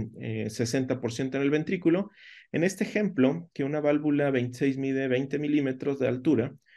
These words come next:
si nosotros multiplicamos suponiendo el setenta por ciento, si, si queremos el setenta por ciento de veinte,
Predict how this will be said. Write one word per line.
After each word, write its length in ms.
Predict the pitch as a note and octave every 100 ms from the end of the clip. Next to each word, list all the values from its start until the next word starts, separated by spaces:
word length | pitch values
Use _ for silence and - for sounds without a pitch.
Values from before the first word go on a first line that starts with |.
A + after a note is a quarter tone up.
| _
si 160 | - C3+
nosotros 640 | B2+ C3+ C3 D3 C#3+ - -
multiplicamos 760 | C3 B2+ B2+ B2 B2 C3 C3
suponiendo 400 | C3 B2 A#2+ B2
el 80 | A#2
setenta 420 | A#2+ A#2 B2+ C3+
por 140 | C3 C#3
ciento, 400 | E3+ C#3 B2+ C#3
si, 180 | C3 -
si 120 | -
queremos 320 | C3 B2+ C3+ C3+
el 100 | B2
setenta 420 | A#2+ C#3 C#3 C3
por 120 | B2+
ciento 240 | C#3+ C#3+
de 60 | D3
veinte, 440 | D3 C#3+ D3+ F3